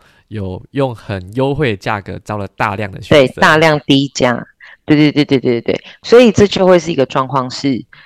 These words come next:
Speaker 2: 呃，有可能我们学习英文，有一些人程度可能已经有到一定的程度了，他可能真的花个 maybe 半年、一年，了不起两年的时间，他可以把英文真的学到非常非常的流利。好，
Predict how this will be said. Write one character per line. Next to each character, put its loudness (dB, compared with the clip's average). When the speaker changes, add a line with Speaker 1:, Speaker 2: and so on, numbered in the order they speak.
Speaker 2:
呃， 2
有 4
可 4
能 4
我 0
们 -4
学 -4
习 -6
英 -6
文， 0
有 6
一 4
些 2
人 0
程 -6
度 -4
可 -4
能 0
已 -2
经 -6
有 0
到 0
一 -4
定 -6
的 -2
程 -2
度 -6
了， 0
他 -2
可 -2
能 -2
真 -4
的 -2
花 -4
个 0
maybe 0
半 -2
年、 -6
一 -4
年， -6
了 2
不 4
起 4
两 2
年 -2
的 -2
时 -8
间， -2
他 -4
可 0
以 -2
把 -4
英 -4
文 0
真 0
的 4
学 -2
到 0
非 2
常 0
非 -6
常 -8
的 -10
流 -4
利。 -10
好， -6